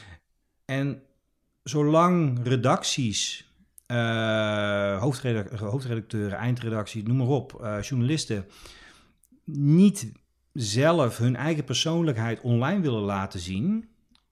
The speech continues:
eh, weigeren om, om, om echt hun eigen verhaal te vertellen buiten datgene wat zij vakmatig doen, en dan denk ik, dan, dan blijf je het heel moeilijk hebben als, als mediamerk. Dus of dat nu met bloggen is, wat we dus tien jaar geleden zagen,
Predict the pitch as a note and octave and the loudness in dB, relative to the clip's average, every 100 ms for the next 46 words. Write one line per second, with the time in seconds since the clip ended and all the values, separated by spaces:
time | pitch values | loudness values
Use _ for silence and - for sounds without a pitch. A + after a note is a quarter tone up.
0 | _ G#2+ G2+ A2 C#3+ F3+ D3 B2 A#2+ A2+ | _ -6 -4 -2 2 2 2 2 2 0
1 | - - - A2+ A2+ A2 A2 G#2 B2 A2+ | -4 -20 -8 -4 -2 0 -2 -4 -4 -4
2 | A2 G#2+ G#2+ D3+ C#3 B2+ B2+ C3+ A#2+ A2+ | -4 -4 -4 -4 -2 -2 0 0 0 0
3 | B2 E3 C#3 - A2+ G#2 G2+ C#3+ D3+ - | 0 0 -2 -4 -4 -2 2 6 4 4
4 | B2 G#2+ A2+ - A#2 G#2+ G#2+ - G#2 G#2 | 0 0 -4 -4 -4 -2 -4 -6 -8 -8
5 | G#2 C#3+ G3+ A#2+ F#2+ G#2 - - - - | -8 -8 -8 -8 -6 -4 -6 -8 -20 -20
6 | - - A2 B2 C#3+ C3+ C3+ C3 B2 C#3+ | -20 -12 -6 -4 -2 -2 -2 2 2 2
7 | E3+ C#3+ A#2 A#2+ C3+ G#3 G#3+ C#3+ A#2 G#2 | 0 0 2 2 4 2 0 -2 -4 -4
8 | G#2 - - G#2+ A#2 A2 G2+ F#2+ F#2+ E2+ | -6 -8 -10 -4 -2 -2 -4 -6 -6 -8
9 | D#2+ _ - - - G2+ C3+ E3+ D#3 D3 | -14 _ -20 -20 -20 -6 -2 0 2 2
10 | D#3+ C3+ A#2 G#3 F3+ A#2 A2 F#2 - - | 2 2 2 0 0 -2 -4 -6 -10 -10
11 | G2+ G2+ - A2+ G2 A2 G#2+ F#2 | -10 -10 -10 -8 -6 -8 -8 -10